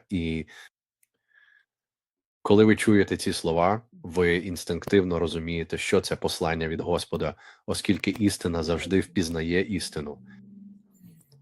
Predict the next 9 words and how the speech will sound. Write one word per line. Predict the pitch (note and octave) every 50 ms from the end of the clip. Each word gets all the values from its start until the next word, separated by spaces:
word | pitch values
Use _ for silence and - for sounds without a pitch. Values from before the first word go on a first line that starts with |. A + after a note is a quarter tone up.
| _ _ _ _ _ _ _ _ _ -
І | F#2+ F2
коли | - F2+ F#2 F#2
ви | E2+ E2+
це | - - -
усвідомлюєте, | - - - - F2+ D#2 F2 F#2 F#2+ F#2 E2+ D#2+ D2+ - D#2+
це | - - E2+ E2+
ніби | D#2+ D#2+ D#2 E2 D#2+
відчуття | D#2 E2 - - F#2+ - - E2+ D#2+
нутром. | D#2 D#2 - - E2 F2+ D#2+ D2+ -